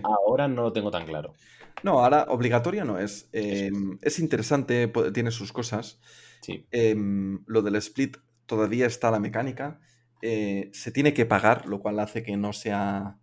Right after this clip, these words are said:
Speaker 2: eh, una cosa que vas a hacer siempre
Speaker 1: Automática.
Speaker 2: asegurado. Pero, eh, puede ser bueno, ¿eh? Eh, tal como funciona, o sea, la mecánica del ju-, mecánica, perdón, la mecánica del juego ahora es diferente y
Speaker 1: Hmm.
Speaker 2: si funcionaran como funcionaban antes,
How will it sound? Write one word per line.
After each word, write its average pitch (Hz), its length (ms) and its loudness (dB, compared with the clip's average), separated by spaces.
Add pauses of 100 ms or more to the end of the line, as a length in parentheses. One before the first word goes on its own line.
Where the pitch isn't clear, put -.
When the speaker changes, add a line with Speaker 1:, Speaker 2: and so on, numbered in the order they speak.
(120)
Speaker 2:
eh, 98 240 -8
una 104 180 -4
cosa 104 260 -8
que 107 120 -2
vas 107 160 -2
a 110 40 -4
hacer - 180 -4
siempre - 340 -6
Speaker 1:
Automática. - 80 -4
Speaker 2:
asegurado. 127 400 4 (1000)
Pero, 185 460 8
eh, 110 500 4
puede 147 220 4
ser 123 240 0
bueno, 101 360 0
¿eh? 151 160 -2
Eh, 120 120 -2
tal 135 180 0
como 175 240 -2
funciona, 117 720 -2
o - 40 -12
sea, - 140 -2
la 113 100 6
mecánica 143 480 2
del 113 80 6
ju-, - 200 -8
mecánica, 117 600 2
perdón, 101 280 -6
la 110 100 0
mecánica 135 400 -2
del 123 140 2
juego 120 420 2
ahora 110 280 2
es 120 100 -4
diferente 107 680 -6 (440)
y 117 280 -2
Speaker 1:
Hmm. 98 80 -2
Speaker 2:
si - 240 -8
funcionaran 123 720 2
como 113 260 0
funcionaban 113 600 0
antes, 143 540 -4